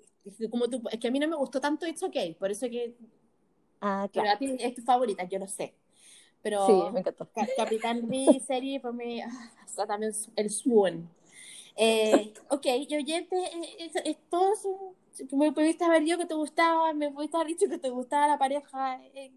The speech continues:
Speaker 1: da lo mismo. Sí,
Speaker 2: Oye, de
Speaker 1: da lo
Speaker 2: Reply
Speaker 1: mismo.
Speaker 2: noventa, mil novecientos ochenta y ocho, eran buenísimas también.
Speaker 1: Sí. Tam-, es que, eh,
Speaker 2: Sí,
Speaker 1: muchas,
Speaker 2: nosotros
Speaker 1: pero hay
Speaker 2: tenemos
Speaker 1: que
Speaker 2: muchas
Speaker 1: elegir
Speaker 2: parejas.
Speaker 1: una. Ahora, la contraria. ¿Cuál fue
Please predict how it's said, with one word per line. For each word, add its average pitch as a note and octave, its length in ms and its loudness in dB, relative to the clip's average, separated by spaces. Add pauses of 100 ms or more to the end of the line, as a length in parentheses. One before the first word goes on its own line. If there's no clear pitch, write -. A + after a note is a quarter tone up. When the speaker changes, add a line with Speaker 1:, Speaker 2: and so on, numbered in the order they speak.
Speaker 1:
da B3+ 120 -2
lo B3+ 100 -6
mismo. D#4+ 460 -6
Sí, - 120 -20
Speaker 2:
Oye, B3+ 160 10
de C4+ 100 12
Speaker 1:
da B3 40 10
lo A#3 60 4
Speaker 2:
Reply B3 260 4
Speaker 1:
mismo. C#4 140 4
Speaker 2:
noventa, C4+ 280 0
mil B3+ 100 0
novecientos C4 440 0
ochenta C4 340 -2
y B3+ 120 -4
ocho, G#3+ 400 -6
eran B3+ 200 -4
buenísimas E4+ 420 -4
también. D4+ 400 -6 (800)
Speaker 1:
Sí. - 340 -6 (760)
Tam-, G#3 200 -6
es A3+ 100 -8
que, C4 200 -2
eh, C4+ 120 -4 (1000)
Speaker 2:
Sí, G#3 100 0
Speaker 1:
muchas, D4+ 260 4
Speaker 2:
nosotros A#3 140 2
Speaker 1:
pero B3 120 8
hay C4+ 60 10
Speaker 2:
tenemos A#3+ 80 6
Speaker 1:
que A3 60 -2
Speaker 2:
muchas C4+ 240 -2
Speaker 1:
elegir B3+ 240 2
Speaker 2:
parejas. C4+ 160 -2
Speaker 1:
una. A#3 220 -6 (880)
Ahora, C4+ 300 6 (160)
la C4 160 -2 (140)
contraria. A3+ 600 -12
¿Cuál F#4 160 -6
fue C5+ 160 -6